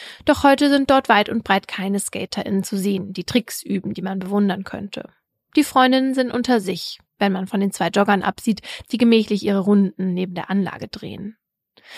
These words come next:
Aber das bedeutet, Vroni, Melanie und Lea können getrost auf den Hindernissen im Skatepark herumklettern, picknicken und dabei Musik von Vronis Handy hören,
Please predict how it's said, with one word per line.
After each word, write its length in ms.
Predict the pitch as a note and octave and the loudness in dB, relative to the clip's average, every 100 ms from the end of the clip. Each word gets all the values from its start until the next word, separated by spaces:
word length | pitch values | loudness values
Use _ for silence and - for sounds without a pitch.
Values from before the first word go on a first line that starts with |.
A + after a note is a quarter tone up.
| - - | -18 0
Aber 160 | D#4 | 2
das 160 | D#4+ D4+ | 4 0
bedeutet, 540 | C4+ A#3+ A3 C4+ C4+ - | 2 4 4 0 -2 -8
Vroni, 340 | - B3+ B3+ B3+ | 0 2 2 2
Melanie 400 | G#3+ G#3+ G#3 G3 | 4 4 2 0
und 140 | G3+ | -2
Lea 260 | F#3 F3+ G#3 | -2 -2 -2
können 280 | - G3+ G3 | 0 2 0
getrost 500 | - - A#3 - - | 0 2 2 2 -4
auf 60 | |
den 140 | - G3 | -2 2
Hindernissen 540 | G#3+ G#3 F#3+ F#3+ - | 2 2 -2 -6 -8
im 100 | F#3+ | -10
Skatepark 600 | - G3 G3 - - - | -4 -2 -2 -6 -10 -8
herumklettern, 800 | F#3+ A#3+ A3+ - A3 - G3+ G#3+ _ | 0 2 2 -4 -6 -2 -2 -2 _
picknicken 540 | C#4+ - B3 - A#3+ | -2 0 -4 -2 -2
und 140 | A3 A3+ | 0 2
dabei 180 | G#3+ G#3+ | 4 6
Musik 400 | A3 G3+ A3 - | 4 4 -2 -2
von 200 | G3+ F#3+ | -4 -2
Vronis 360 | G3+ G3 - | -2 -2 0
Handy 280 | A3+ G#3 G3+ | 2 2 4
hören, 240 | G#3+ A3 | 4 4